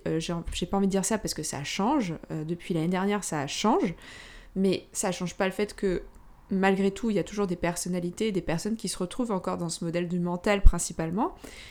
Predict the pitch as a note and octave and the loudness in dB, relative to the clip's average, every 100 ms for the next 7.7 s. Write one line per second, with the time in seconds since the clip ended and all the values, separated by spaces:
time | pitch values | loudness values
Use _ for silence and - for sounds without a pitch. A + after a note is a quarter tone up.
0 | - G3+ G3 A3 G3 F#3 A3 C4 - F3+ | -2 2 4 4 2 4 4 2 0 -4
1 | - - F3+ F3 F3 B3+ C#4+ F#3 - - | -4 0 2 2 4 4 4 2 -2 -2
2 | E3+ D#3+ F3+ C#4+ A3+ F3 - G3 F3 D#3+ | -2 0 2 4 4 2 0 0 0 0
3 | E3+ C4 A#3+ F3 A3+ F#3+ A3+ C#4+ - F3 | 2 4 4 4 4 4 2 0 0 2
4 | F3+ E3 - E4 A3+ G3 G3 F#3 F#3 E3+ | 2 0 4 6 6 4 0 -2 -4 -6
5 | - - - - - F3+ - - G3 F#3 | -8 -16 -18 -18 0 2 2 2 2 2
6 | - F#3 E3+ E3+ - - - - D#4+ D#4+ | 0 -2 0 -2 -6 -10 -12 2 4 4
7 | A3 - A3 D4+ E4+ - - | -2 0 4 6 4 -2 -6